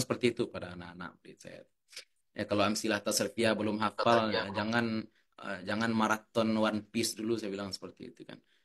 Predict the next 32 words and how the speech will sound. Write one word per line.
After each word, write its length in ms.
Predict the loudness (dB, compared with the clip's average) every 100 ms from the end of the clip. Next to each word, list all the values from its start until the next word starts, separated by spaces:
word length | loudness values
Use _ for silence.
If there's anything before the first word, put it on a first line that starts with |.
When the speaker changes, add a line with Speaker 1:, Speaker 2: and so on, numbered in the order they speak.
| _ _ 0
Speaker 1:
Eh, 800 | 6 8 8 10 10 10 8 4
ini, 160 | 2 0 -2 -4 -6 -10 -14 -16 -18 -20 _ _
aduh, 180 | _ _ -16
kacau. 360 | -16 _ -14 -4
Ini 100 | 4 4
tolong 220 | 10 12 12 12
ya 60 | 10
kawan-kawan 400 | 8 8 8 8 8
yang 80 | 2
di 60 | 2
sini 120 | 2 4
juga 140 | 8 8 8
jangan 200 | 6 4 4
pernah 180 | 6 6
upload. 280 | 6 6 6 6
Walaupun 320 | 2 2 -2 -2 -4 -14 _
kawan-kawan 400 | 6 6 10 8 8
suka 140 | 6 6
nonton 260 | 6 4 6
bola, 160 | 8 10 10
jangan 180 | 10 6 4
upload 260 | 4 4 2 0 2
lagi 160 | 4 6
nonton 280 | 6 6 6
bola 160 | 8 6 4
di 60 | 0
Instagram. 340 | -4 -4 -4 -6 -10 _ _ _ _ _ _ _ _ _ _
Ya, 60 | 0 2
walaupun 240 | 4 6 6
suka 120 | 8 8
bola. 160 | 8 6 0 _ -10
Iya, 160 | -8